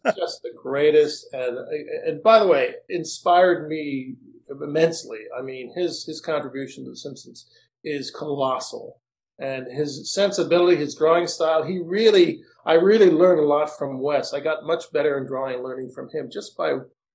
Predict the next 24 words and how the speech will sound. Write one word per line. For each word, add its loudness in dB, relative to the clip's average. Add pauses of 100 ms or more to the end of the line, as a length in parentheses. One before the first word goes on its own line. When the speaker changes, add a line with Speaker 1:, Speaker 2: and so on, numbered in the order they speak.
Speaker 2:
watching 0
how -2
he -2
approaches. -6
I -8
mean, -6
he's -10
just -10
a, -14 (580)
just -16
a -12 (260)
genius -4 (600)
draftsman 2
and -4
a -8
genius -8 (320)
funny -4
cartoonist. -12
<laughs> -12 (560)
Speaker 1:
Yeah, 0
no, 0
Speaker 2:
But 4
Speaker 1:
Wes 4
Speaker 2:
really 4